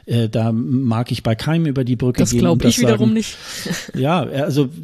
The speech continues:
Speaker 1: äh, das, das können wir ja alle nicht beweisen, weil wir's ja, weil wir's ja nicht, äh, weil der E S C zwanzig zwanzig ja nicht durchgeführt werden konnte.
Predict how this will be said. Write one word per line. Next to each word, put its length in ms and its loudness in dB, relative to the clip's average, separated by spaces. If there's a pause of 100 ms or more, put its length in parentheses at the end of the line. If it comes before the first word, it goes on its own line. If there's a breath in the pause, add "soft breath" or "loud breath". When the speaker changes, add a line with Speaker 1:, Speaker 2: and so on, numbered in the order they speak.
(120)
Speaker 1:
äh, 220 2 (260)
das, 220 0
das 180 2
können 240 0
wir 100 2
ja 160 0
alle 240 2
nicht 300 -2
beweisen, 500 2
weil 200 -2
wir's 160 0
ja, 180 0 (280)
weil 180 0
wir's 160 0
ja 100 0
nicht, 640 0
äh, 540 0
weil 140 2
der 100 0
E 100 2
S 140 -2
C 180 2
zwanzig 400 0
zwanzig 360 0
ja 80 0
nicht 200 -2
durchgeführt 600 -2
werden 240 -2
konnte. 360 -6